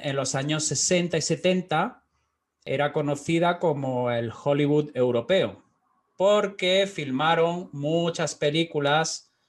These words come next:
de, del oeste en toda la provincia, pues películas como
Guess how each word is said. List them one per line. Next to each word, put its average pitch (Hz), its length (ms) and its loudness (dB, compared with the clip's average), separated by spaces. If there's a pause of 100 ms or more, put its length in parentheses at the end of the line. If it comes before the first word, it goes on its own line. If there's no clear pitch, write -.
(280)
de, 123 380 2
del 117 180 0
oeste 147 380 2
en 131 140 -2
toda 123 280 2
la 123 140 2
provincia, 123 720 -2
pues - 240 -12
películas 117 580 -4
como 107 680 -6